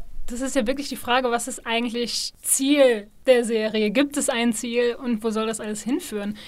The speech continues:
Ich glaube ehrlich gesagt nicht, dass der Virus geheilt wird. Und dann ist es einfach eine Frage der Masse, weil es gibt so viele Zombies und ich glaub, die Menschen werden sich nicht so stark vermehren <laughs> können, dass sie irgendwann die Zombies ausrotten können. Ja, angeblich soll ja jetzt mit der neuen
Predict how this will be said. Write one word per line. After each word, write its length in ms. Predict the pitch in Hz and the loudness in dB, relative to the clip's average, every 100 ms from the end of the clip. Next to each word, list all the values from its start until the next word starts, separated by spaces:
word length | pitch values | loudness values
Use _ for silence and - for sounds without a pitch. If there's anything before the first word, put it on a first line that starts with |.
| - - | -20 -12
Ich 240 | - - | -12 -8
glaube 520 | 233 233 226 220 262 240 | -2 4 4 4 -2 -2
ehrlich 240 | 226 - | -4 -4
gesagt 300 | 214 208 208 | -8 -8 -2
nicht, 420 | 208 208 285 - | 0 2 0 0
dass 140 | 349 302 | -2 2
der 180 | 226 | 2
Virus 400 | 214 226 208 214 | 2 0 -2 -6
geheilt 480 | - - 196 208 208 | -8 -8 -8 -8 -6
wird. 280 | 262 370 - - - | -4 -4 -6 -18 -2
Und 260 | 254 226 | -2 0
dann 140 | 247 247 | 0 0
ist 180 | 233 254 | -4 -6
es 100 | - | -6
einfach 460 | 254 247 247 240 | -6 -2 0 0
eine 420 | 226 233 233 226 - _ - | -2 -4 -4 -6 -8 _ -20
Frage 400 | - - 226 220 214 | -18 0 2 2 0
der 100 | 208 | 0
Masse, 400 | 247 294 202 190 | 0 0 -4 -4
weil 160 | 196 | -4
es 180 | 226 - | -4 -8
gibt 320 | 220 - - | -10 -10 -12
so 200 | 208 220 277 | -4 -2 -2
viele 280 | 269 240 | -2 -2
Zombies 560 | 214 214 277 208 285 - - | -2 -2 0 -2 -6 -8 -8
und 280 | 214 208 214 | -4 -2 -4
ich 100 | - | -8
glaub, 160 | 214 | -8
die 80 | 214 | -4
Menschen 320 | 208 220 233 | -4 -4 -6
werden 180 | 214 208 | -4 -6
sich 160 | 214 226 | -6 -6
nicht 240 | 214 - - - - - | -6 -8 -14 -18 -20 -20
so 440 | - 220 214 233 214 | -8 -2 -2 -2 -8
stark 320 | - 220 208 | -12 -10 -6
vermehren 400 | 240 240 277 320 | -6 -4 0 0
<laughs> 140 | - | 0
können, 180 | - 339 | 2 4
dass 200 | 320 294 | 2 0
sie 80 | 277 | -2
irgendwann 400 | 247 277 262 226 | 0 -2 -2 -4
die 200 | 226 220 | -4 -6
Zombies 340 | 214 233 214 - | -4 -2 -2 -2
ausrotten 600 | 226 285 - 196 214 208 | -4 -4 -8 -10 -8 -10
können. 220 | 202 220 - | -8 -10 -10
Ja, 300 | 240 262 262 | -2 -2 0
angeblich 800 | 247 302 311 339 320 320 320 - | 2 2 2 0 0 -2 -2 -4
soll 220 | 277 277 | 0 2
ja 340 | 285 277 277 | 2 2 0
jetzt 400 | 262 269 285 - 254 | -2 -4 -6 -2 -2
mit 240 | 247 - | -2 -2
der 420 | 240 220 214 214 | -2 -2 -2 -2
neuen 760 | 214 214 220 240 254 247 233 | 0 2 2 2 0 -2 -6